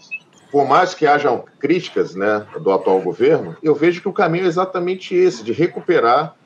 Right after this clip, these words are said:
a questão republicana e institucional, porque, é, se não for esse caminho, não há outro.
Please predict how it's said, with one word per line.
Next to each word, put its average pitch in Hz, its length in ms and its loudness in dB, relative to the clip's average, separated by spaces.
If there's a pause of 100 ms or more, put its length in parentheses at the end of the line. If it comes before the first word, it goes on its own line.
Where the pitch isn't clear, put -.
a - 100 -4
questão 156 260 0
republicana 151 640 -2
e - 20 -8
institucional, 143 760 -2 (360)
porque, 135 680 2
é, 110 240 4
se - 220 -6
não 202 120 0
for - 180 0
esse 170 160 -2
caminho, 151 460 -6 (500)
não 175 180 2
há 196 80 2
outro. 175 420 0